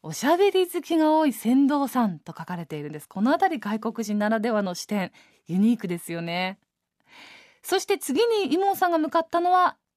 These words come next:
松江の隣町、安来です。イモンさん、この安来に三つ星の場所があると言っていたんですが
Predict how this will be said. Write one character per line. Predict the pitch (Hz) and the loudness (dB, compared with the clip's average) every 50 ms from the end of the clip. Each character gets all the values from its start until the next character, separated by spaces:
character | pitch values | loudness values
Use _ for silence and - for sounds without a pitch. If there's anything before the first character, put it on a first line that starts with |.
| _ _ | _ _
松 | - 202 226 233 - - | 0 0 0 0 0 0
江 | 359 370 359 | 2 2 4
の | 349 349 | 2 2
隣 | 339 - - 226 262 320 330 339 | 0 2 2 4 4 4 4 4
町、 | 302 269 - - - 160 - _ _ _ _ _ _ _ _ - | 2 2 0 -2 -4 -6 -6 _ _ _ _ _ _ _ _ -6
安 | 151 175 196 - - - 247 302 285 | -4 -4 -4 -4 -6 -4 -2 -2 0
来 | 233 262 247 | 2 0 0
で | 190 180 180 | 0 -2 -6
す。 | - - - - _ _ _ _ _ _ _ _ - - - _ _ _ - | -8 -12 -20 -20 _ _ _ _ _ _ _ _ -20 -20 -20 _ _ _ -6
イ | 330 | -2
モ | 403 427 415 | 0 0 0
ン | 370 | 0
さ | - 339 | 0 -2
ん、 | 302 - | -2 0
こ | 285 262 | 0 2
の | 277 269 262 - _ _ _ _ - | 2 2 0 -2 _ _ _ _ -4
安 | 190 226 240 233 - - 392 | -2 -2 -2 -2 -4 -4 -2
来 | 392 403 403 | 0 0 0
に | 381 370 370 339 | 0 0 2 4
三 | 247 247 220 | 4 2 2
つ | 220 - 381 | 0 -2 0
星 | 392 403 403 - - | 0 0 0 0 -2
の | 415 392 | -2 0
場 | 359 381 | 2 2
所 | 370 - 381 | 0 0 0
が | 370 370 | 0 2
あ | 381 | 2
る | 381 359 262 | 2 0 -2
と | - 330 320 | -2 -2 -2
言 | 262 262 | 0 -2
っ | 262 | -4
て | - _ - 285 | -4 _ -6 -6
い | 277 - | -4 -2
た | 294 285 | 0 2
ん | 269 | 2
で | 240 254 254 | 2 0 0
す | - - | 0 0
が | 254 269 285 285 262 - | 2 4 4 2 2 0